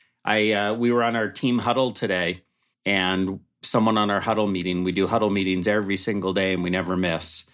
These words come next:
It's a seven-minute stand-up with the whole company. And someone announced that the other day we did two point two million dollars in a day. It was our biggest day for one eight hundred got junk in revenue this year. And my,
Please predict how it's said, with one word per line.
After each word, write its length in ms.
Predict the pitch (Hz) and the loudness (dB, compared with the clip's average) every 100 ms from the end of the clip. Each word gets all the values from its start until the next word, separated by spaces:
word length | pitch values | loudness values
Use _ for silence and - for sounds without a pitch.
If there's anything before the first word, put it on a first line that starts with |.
| _ _ | _ _
It's 80 | - | -2
a 60 | |
seven-minute 680 | 180 - 98 98 95 92 92 | 0 0 0 0 0 -2 -2
stand-up 540 | - 107 90 90 87 90 | -4 -2 -2 0 -2 -4
with 100 | 90 | -4
the 80 | |
whole 200 | 80 95 | 0 0
company. 520 | 87 101 90 92 82 - - _ _ - | 0 -2 0 -2 -4 -8 -20 _ _ -2
And 160 | 98 | 2
someone 240 | 95 113 107 | 4 2 2
announced 500 | 101 98 98 - - | 0 0 -2 -4 -4
that 120 | 95 | -4
the 140 | 101 | 0
other 160 | 101 98 | 2 2
day 180 | 95 98 | 0 0
we 140 | 95 | 0
did 200 | 90 87 | -4 -4
two 160 | - 139 | -2 -2
point 380 | 135 127 101 - | 0 -2 -2 -4
two 240 | - 135 | 0 2
million 480 | 123 113 113 110 107 | 2 2 2 0 2
dollars 680 | 104 107 92 90 87 - - - - _ - | 2 2 0 -2 -2 -4 -6 -16 -20 _ -2
in 160 | 101 | 0
a 60 | 95 | 2
day. 240 | 87 98 | 2 2
It 60 | 90 | 2
was 140 | 87 | 0
our 80 | 98 | -2
biggest 460 | 90 107 104 101 - | 0 2 2 0 0
day 220 | 104 98 | 0 0
for 180 | - 98 | -2 -2
one 200 | 95 98 | 0 0
eight 140 | 92 | -2
hundred 260 | 90 90 87 | -2 -4 -2
got 220 | 92 87 | -2 -2
junk 300 | - 92 85 | 0 -2 0
in 80 | 92 | 0
revenue 420 | 95 92 90 90 | 0 2 0 0
this 300 | 82 87 - | 0 0 0
year. 300 | 101 92 73 - _ _ _ _ _ _ _ | 0 0 -4 -14 _ _ _ _ _ _ _
And 360 | 101 98 95 95 | 0 2 2 2
my, 440 | 92 92 90 90 | 2 0 0 -4